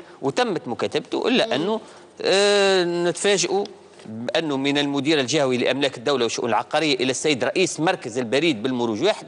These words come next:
Speaker 1: بعد ما
Speaker 2: مم.
Speaker 1: مشات المكاتبة رجعوها لنا ما تبعثوها لوش. أهو.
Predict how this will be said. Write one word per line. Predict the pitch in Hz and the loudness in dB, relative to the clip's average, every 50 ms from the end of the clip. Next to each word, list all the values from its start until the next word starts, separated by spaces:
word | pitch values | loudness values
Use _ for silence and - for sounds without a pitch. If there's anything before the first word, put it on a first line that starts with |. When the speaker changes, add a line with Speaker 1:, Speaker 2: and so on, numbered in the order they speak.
| - | -2
Speaker 1:
بعد | 165 190 180 | 0 0 0
ما | 269 | 0
Speaker 2:
مم. | 156 | -2
Speaker 1:
مشات | 143 - 170 151 131 | -2 -2 -4 -4 -4
المكاتبة | 139 135 131 - 220 214 185 185 | -6 -6 -2 0 -2 0 0 0
رجعوها | 196 190 147 175 175 190 214 | -2 0 0 0 0 0 0
لنا | 214 | 0
ما | 196 196 | 0 -2
تبعثوها | 190 196 185 170 - 180 165 160 | -2 -2 -2 -2 -2 -2 0 -2
لوش. | 143 135 131 - - - - - - - _ _ - - - - - - - 123 | -2 -4 -8 -12 -16 -20 -20 -20 -20 -20 _ _ -20 -20 -20 -20 -20 -10 -6 -4
أهو. | 120 107 | -4 -4